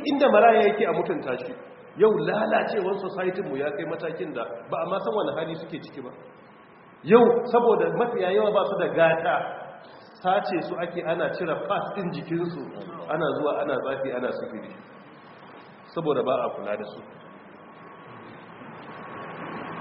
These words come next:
Wa butalul yatama, Allah ya ce ku rika jarraba marayu.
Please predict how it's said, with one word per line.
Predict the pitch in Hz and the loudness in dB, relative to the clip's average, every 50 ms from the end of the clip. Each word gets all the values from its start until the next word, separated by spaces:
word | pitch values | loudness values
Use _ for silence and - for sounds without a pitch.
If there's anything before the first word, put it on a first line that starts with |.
| 85 87 87 92 95 - - - - - - - - - - - - - - - - - - - | -10 -10 -10 -10 -10 -10 -10 -10 -10 -10 -10 -10 -8 -8 -8 -8 -8 -8 -8 -8 -8 -6 0 6
Wa | 120 139 139 | 8 8 8
butalul | 139 143 139 143 175 175 170 156 135 127 | 8 6 6 8 8 8 8 8 6 6
yatama, | 120 110 110 113 113 127 120 120 120 117 113 | 6 4 4 4 8 10 10 10 10 10 6
Allah | 117 120 123 135 139 127 120 | 6 8 6 6 6 8 6
ya | 120 - | 6 6
ce | - 113 | 4 2
ku | - - 117 | 2 2 2
rika | 123 156 143 135 | 2 4 4 2
jarraba | 117 127 127 123 123 117 101 98 98 | 2 4 4 4 4 2 0 0 0
marayu. | 98 95 95 92 90 92 98 107 | 0 0 2 2 2 0 0 -2